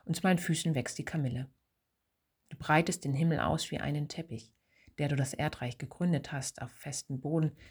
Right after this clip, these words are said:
dass es bleibt, immer und ewiglich. Da stehe ich, einfach so da, gucke und esse. Es ist schön, mehr nicht, aber auch eben nicht weniger. Gottes Schöpfung, right in the middle of Lüchow-Dannenberg. Das habe ich gebraucht.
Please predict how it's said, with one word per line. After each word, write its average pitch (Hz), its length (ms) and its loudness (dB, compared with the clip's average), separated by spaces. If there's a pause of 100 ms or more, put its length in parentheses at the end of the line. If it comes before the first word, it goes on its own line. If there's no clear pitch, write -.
(120)
dass - 160 -6
es - 100 -4
bleibt, 147 440 -2
immer 147 220 0
und 131 140 0
ewiglich. 127 520 -6 (1080)
Da 185 120 2
stehe 139 280 4
ich, - 200 -12 (520)
einfach 156 280 -4
so - 100 -2
da, 139 320 -6 (280)
gucke 208 260 -2
und 131 180 -2
esse. 160 280 -4 (360)
Es - 140 -4
ist - 180 -6
schön, 147 380 0 (540)
mehr 165 120 2
nicht, - 280 -4 (440)
aber - 180 -6
auch - 140 -18
eben 196 220 2
nicht 202 240 -4
weniger. 135 440 0 (580)
Gottes 226 400 0
Schöpfung, 131 600 -4
right 143 300 4
in 147 120 -2
the 131 60 2
middle 180 320 4
of - 180 -4
Lüchow-Dannenberg. 147 720 -4 (520)
Das - 160 -8
habe 170 100 -2
ich - 140 -6
gebraucht. 131 440 -10